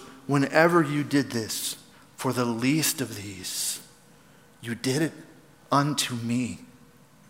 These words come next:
You wanna do something, you wanna be part of the miraculous story of Jesus?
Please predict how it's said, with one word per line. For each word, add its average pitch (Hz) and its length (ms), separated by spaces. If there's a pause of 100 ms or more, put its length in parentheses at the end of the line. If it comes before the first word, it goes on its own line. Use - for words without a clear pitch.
(3000)
You 170 80
wanna 196 200
do 160 120
something, 185 240
you 165 80
wanna 156 140
be 123 100
part 156 260
of 160 40
the 147 80
miraculous 139 600
story 156 360
of 123 80
Jesus? 156 500